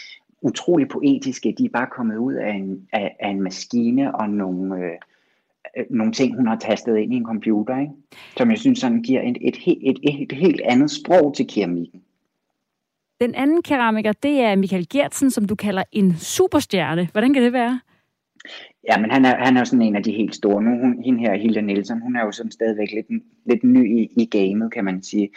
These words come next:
Speaker 1: Og men Michael Geertsen, han er sådan en af de allerstørste danske keramikere, vi har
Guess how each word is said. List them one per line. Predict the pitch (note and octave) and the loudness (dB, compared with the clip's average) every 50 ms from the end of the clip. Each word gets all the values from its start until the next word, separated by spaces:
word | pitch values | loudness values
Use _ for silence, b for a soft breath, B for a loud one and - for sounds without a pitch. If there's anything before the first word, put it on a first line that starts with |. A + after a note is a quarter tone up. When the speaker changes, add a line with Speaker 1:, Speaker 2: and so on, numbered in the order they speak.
| B B B | B B B
Speaker 1:
Og | - - B2+ | -2 0 2
men | B2 A#2+ | 4 4
Michael | A#2 A2+ - G#2+ G#2 - | 4 4 2 0 0 2
Geertsen, | - G#2+ G2 - - - G#2 G#2+ | 2 2 2 0 -2 -8 -8 -6
han | A2+ G#2+ G#2+ | -6 -4 -2
er | G2+ F#2+ G2 | -2 -2 -4
sådan | - - A2 G2+ F2+ - | -4 -4 -6 -6 -4 -4
en | G#2+ F#2 - - | -4 -4 -4 -8
af | F2+ - | -10 -10
de | F2 - - | -8 -4 -4
allerstørste | G2 D#2+ F2 G#2 - - _ _ _ _ _ _ _ _ _ _ - - F#2+ F2+ - - - - F#2 F2 - - _ _ _ _ _ _ _ _ _ _ _ _ _ _ _ | -4 -4 -4 -8 -10 -12 _ _ _ _ _ _ _ _ _ _ -6 -2 -2 0 0 -2 -4 -4 -4 -4 -4 -10 _ _ _ _ _ _ _ _ _ _ _ _ _ _ _
danske | - - F2 E2+ - - F#2 E2+ - | -2 -2 -2 -4 -4 -4 -4 -4 -4
keramikere, | - - G#2 - - D#2 D#2 C#2+ D#2+ F#2+ - - D#2 D#2+ E2 G2 | -4 -4 -4 -4 -4 -8 -8 -8 -10 -8 -6 -6 -6 -6 -4 -6
vi | G2 | -6
har | F2+ F#2 G2 F2+ D#2+ - - | -6 -6 -6 -8 -8 -10 -14